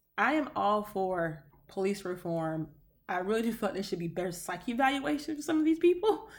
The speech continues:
There should be more psych evaluations. There should be a lot more background checks being done.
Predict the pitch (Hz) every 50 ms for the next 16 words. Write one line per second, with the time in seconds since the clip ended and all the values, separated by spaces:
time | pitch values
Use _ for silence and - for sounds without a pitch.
0 | - - - - - - - - - - - - - - - - 208 175 190 180
1 | 170 170 160 165 - 208 196 202 - 202 175 175 165 160 165 160 156 160 156 -
2 | 165 160 160 160 156 - - 165 165 165 - 170 170 160 160 165 160 147 160 151
3 | - - 139 - - - - 180 175 175 - - 185 175 175 160 165 - 185 -
4 | - - - 175 170 165 160 160 160 165 160 160 156 156 151 147 147 156